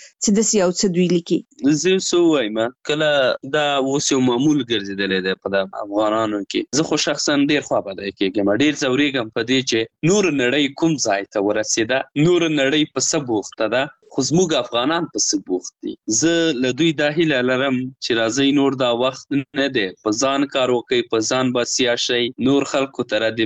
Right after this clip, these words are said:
Speaker 2: بدې مه وایئ. دا په واقعاً هغه ستا کورنۍ به ښه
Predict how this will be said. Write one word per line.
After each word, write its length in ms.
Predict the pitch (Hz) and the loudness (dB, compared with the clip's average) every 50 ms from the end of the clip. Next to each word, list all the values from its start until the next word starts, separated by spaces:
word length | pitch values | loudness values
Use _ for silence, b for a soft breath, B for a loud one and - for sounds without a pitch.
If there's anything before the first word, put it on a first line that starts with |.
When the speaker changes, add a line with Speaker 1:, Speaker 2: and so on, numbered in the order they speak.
| 110 123 | 0 0
Speaker 2:
بدې 240 | 131 131 127 131 123 120 | -2 0 0 0 2 2
مه 100 | 120 117 113 | 2 2 2
وایئ. 240 | 117 117 113 110 110 104 117 | 2 2 2 0 0 0 0
دا 80 | 120 120 117 120 - | 0 0 0 -2 0
په 60 | 131 127 131 | 0 2 2
واقعاً 340 | 127 127 - - 151 147 147 143 | 0 -2 -2 -4 -2 0 0 0
هغه 160 | 135 131 131 131 131 131 - - - | 2 2 2 0 0 -2 -4 -6 -8
ستا 180 | - - 156 156 147 - | -4 -2 -2 -2 0 0
کورنۍ 360 | - 147 143 139 143 151 156 147 147 | 0 2 2 4 2 2 2 0 0
به 60 | 139 135 - | -4 -4 -2
ښه 120 | - 175 | 0 0